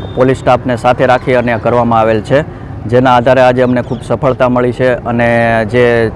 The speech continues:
વીજ ચોરી કરતા તત્વો છે તેમાં પણ આપણે એક માહોલ ઊભો કર્યો છે કે વીજ ચોરી કરવી એ ખરેખર એક દંડનીય અપરાધ છે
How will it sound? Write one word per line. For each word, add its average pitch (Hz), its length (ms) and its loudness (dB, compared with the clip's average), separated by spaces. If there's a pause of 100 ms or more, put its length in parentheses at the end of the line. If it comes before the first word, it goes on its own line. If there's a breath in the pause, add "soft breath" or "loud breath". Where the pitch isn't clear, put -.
(120)
વીજ 127 140 2 (120)
ચોરી 135 320 2
કરતા 123 340 0
તત્વો 127 380 -2
છે 127 220 0 (460 loud breath)
તેમાં 127 280 2
પણ 131 180 2
આપણે 123 460 2
એક 117 340 -4 (220)
માહોલ 123 320 0
ઊભો 123 200 0
કર્યો 123 280 0
છે 117 100 -8
કે 117 120 -4
વીજ 120 180 0
ચોરી 131 240 0
કરવી 131 300 0
એ 123 220 -2
ખરેખર 127 440 0
એક 120 80 0
દંડનીય 131 440 2
અપરાધ 117 360 2
છે 139 260 -2